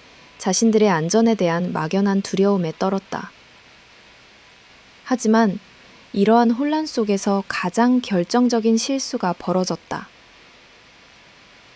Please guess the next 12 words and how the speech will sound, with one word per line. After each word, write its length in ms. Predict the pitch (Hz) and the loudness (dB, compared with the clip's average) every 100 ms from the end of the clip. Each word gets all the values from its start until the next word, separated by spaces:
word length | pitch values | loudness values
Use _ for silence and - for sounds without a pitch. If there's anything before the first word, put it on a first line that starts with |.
| - | -6
현장에 440 | 285 277 294 285 | -2 2 2 2
먼저 380 | 240 165 175 233 | 2 2 4 2
도착한 520 | 202 - 226 - 214 | 2 -4 -4 0 0
두 220 | 208 220 | 0 -2
경찰관은 840 | 214 190 165 214 214 185 170 190 180 | -2 -2 -4 0 0 0 0 0 -2
경험이 420 | 196 180 202 214 | -2 0 4 2
부족했고 800 | 214 185 214 190 - - 208 185 - - - - - - | 0 -2 -2 -2 -8 0 2 2 -4 -20 -20 -20 -20 -8
범죄 440 | - 190 196 262 | -2 0 4 4
현장 440 | 269 269 269 277 262 | 4 0 0 0 -2
보존의 560 | - 196 233 240 247 | 0 0 4 4 4
중요성을 760 | 247 - 185 214 - 165 170 185 | 0 -2 -2 -2 -2 -4 -2 -4
간과했다. 800 | - 165 165 208 180 - - 208 | -4 -6 -2 0 0 -4 -10 -10